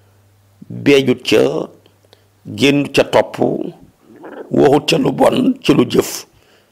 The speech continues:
Moo tax mu ne, "Man xajja, man xajjal bayta falam yarfus, walam yafsuq, xaraja min zunubihi ka yawmin waladathu ummuhu, aw kama qaal."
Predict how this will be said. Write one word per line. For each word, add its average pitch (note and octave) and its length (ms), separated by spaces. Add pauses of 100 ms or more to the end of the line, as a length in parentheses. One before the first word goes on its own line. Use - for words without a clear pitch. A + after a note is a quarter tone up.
(180)
Moo B2+ 120
tax C3+ 160
mu B2 140
ne, A#2+ 140
"Man B2+ 220
xajja, A#2+ 600 (160)
man C3 180
xajjal B2 400
bayta A#2 320
falam C3 320
yarfus, A#2 600 (680)
walam C#3 360
yafsuq, - 400 (680)
xaraja C3 580
min B2 220
zunubihi A2+ 600
ka G#2+ 120
yawmin G#2 420
waladathu G2+ 760 (180)
ummuhu, F#2 500 (640)
aw G2 140
kama F#2 380
qaal." F2+ 260